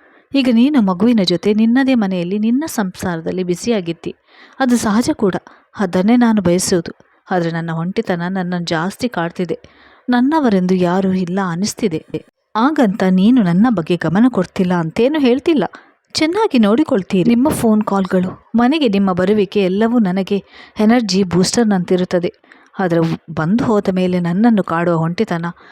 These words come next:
ಮನವನ್ನು ಕಾಡುವ ಖಾಲಿತನ ನನಗೆ ಹಿಂಸೆಯಾಗುತ್ತೆ. ಅದೆಷ್ಟೋ ನಿದ್ರೆ ಇಲ್ಲದ ರಾತ್ರಿಗಳನ್ನು, ಚಿಂತಾಕ್ರಾಂತ ರಾತ್ರಿಗಳನ್ನು ಕಳೆದಿದ್ದೇನೋ ಲೆಕ್ಕವಿಲ್ಲ.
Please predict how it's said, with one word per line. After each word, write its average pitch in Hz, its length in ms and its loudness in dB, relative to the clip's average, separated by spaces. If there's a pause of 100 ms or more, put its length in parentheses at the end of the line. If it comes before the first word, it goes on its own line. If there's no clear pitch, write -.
(200)
ಮನವನ್ನು 233 480 2
ಕಾಡುವ 175 320 -2
ಖಾಲಿತನ 175 520 -4 (300)
ನನಗೆ 208 200 0
ಹಿಂಸೆಯಾಗುತ್ತೆ. 170 800 -4 (500)
ಅದೆಷ್ಟೋ 226 480 0
ನಿದ್ರೆ 190 340 0
ಇಲ್ಲದ 180 300 -4
ರಾತ್ರಿಗಳನ್ನು, 175 680 -4
ಚಿಂತಾಕ್ರಾಂತ 214 760 -6
ರಾತ್ರಿಗಳನ್ನು 165 680 -4
ಕಳೆದಿದ್ದೇನೋ 190 760 -2
ಲೆಕ್ಕವಿಲ್ಲ. 175 580 -4